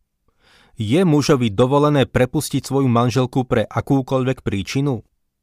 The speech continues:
Farizei ho skúšali, respektíve pokúšali. Išli po ňom.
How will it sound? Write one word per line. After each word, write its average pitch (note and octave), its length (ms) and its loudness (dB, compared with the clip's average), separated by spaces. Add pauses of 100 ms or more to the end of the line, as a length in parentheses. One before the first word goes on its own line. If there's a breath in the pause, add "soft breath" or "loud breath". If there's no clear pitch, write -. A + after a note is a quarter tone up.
(880)
Farizei D3 640 -2
ho B2+ 140 0
skúšali, B2+ 960 -2
respektíve A2+ 760 -4
pokúšali. G#2 800 -4 (960 loud breath)
Išli D3 380 0
po C#3 180 2
ňom. G2 300 -2